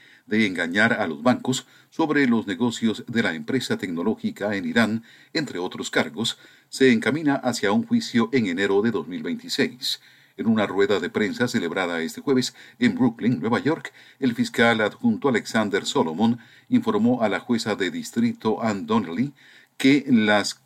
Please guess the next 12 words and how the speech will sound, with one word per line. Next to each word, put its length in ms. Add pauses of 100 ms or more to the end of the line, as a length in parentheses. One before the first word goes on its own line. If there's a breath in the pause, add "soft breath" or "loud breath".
conversaciones 1120 (300 loud breath)
para 200
llegar 340
a 60
un 120
acuerdo 480 (280 soft breath)
han 220
llegado 420
a 80
un 140
punto 240
muerto. 420